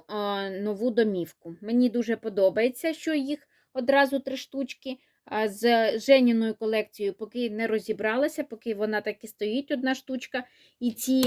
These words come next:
е, малючки будуть відправлятися, точніше, одна із бджілок буде зараз відправлятися разом з цією качечкою.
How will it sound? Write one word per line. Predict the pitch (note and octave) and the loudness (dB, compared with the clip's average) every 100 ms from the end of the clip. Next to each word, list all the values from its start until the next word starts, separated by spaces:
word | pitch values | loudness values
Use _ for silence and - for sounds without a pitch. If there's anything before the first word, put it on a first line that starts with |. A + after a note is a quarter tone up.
| A3 - | 0 -6
е, | G#3 G#3+ G3+ F#3+ _ - | -4 -2 -4 -6 _ -14
малючки | A3 A#3 A3+ A#3 - F4 | -2 0 0 -2 -2 0
будуть | C#4 A3+ A#3 A#3 | 0 0 0 -2
відправлятися, | A3+ - A3 A3 C#4 C#4 B3 G#3+ | -8 -6 -4 0 0 -2 -6 -10
точніше, | A3+ - A#3+ A3 - G#3 | -10 -4 -2 -2 -2 -4
одна | G#3 G3+ G3+ | 0 2 2
із | - G#3+ F3+ | 0 -8 -10
бджілок | E3+ A3 D#4 F4 F4 _ _ _ | -8 -2 0 0 -4 _ _ _
буде | A3+ A3 A3 | -2 2 4
зараз | A#3 A3+ - | 4 2 -2
відправлятися | A#3 - A3 G#3+ A#3+ C#4 D#4 - | -8 -6 -4 0 2 0 -2 -4
разом | A3 G3+ A#3 B3+ | -2 0 0 0
з | - G3+ A3 | 0 -4 -4
цією | - G#3 A3+ G#3+ | -6 -2 2 2
качечкою. | G#3 F3+ - E3+ - F3 E3 | 2 -4 -4 -20 -10 -8 -8